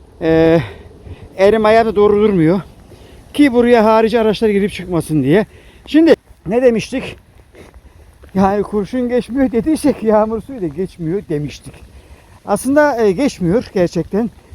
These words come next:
Göstereyim ben size. Bakıyorsunuz. Böyle. Üstünde saatlerce bekliyor.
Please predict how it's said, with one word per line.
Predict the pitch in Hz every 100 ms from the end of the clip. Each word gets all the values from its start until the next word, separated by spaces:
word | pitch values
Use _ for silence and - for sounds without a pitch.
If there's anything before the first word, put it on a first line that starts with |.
| -
Göstereyim | 202 - 214 220 208
ben | 160
size. | 139 131 190 - - - - - - - - - - - 170
Bakıyorsunuz. | - 165 - 180 208 - - - - - - - - - - - - - -
Böyle. | 156 139 160 165 - - - - - - - - - - -
Üstünde | 262 - 233 277
saatlerce | - 254 269 - 302 285 302
bekliyor. | 277 - 349 269 285